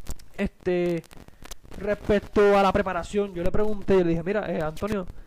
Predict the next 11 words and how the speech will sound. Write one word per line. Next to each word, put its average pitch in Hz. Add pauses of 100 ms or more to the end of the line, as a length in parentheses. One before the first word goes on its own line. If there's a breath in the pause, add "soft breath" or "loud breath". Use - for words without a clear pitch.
(340 soft breath)
pero 156 (540)
¿cuánto 170
la 165
preparación? 156 (800 soft breath)
¿Cuánta 220
preparación 226
tienen 185
los 220
muchachos, 208
los 156
chicos, 185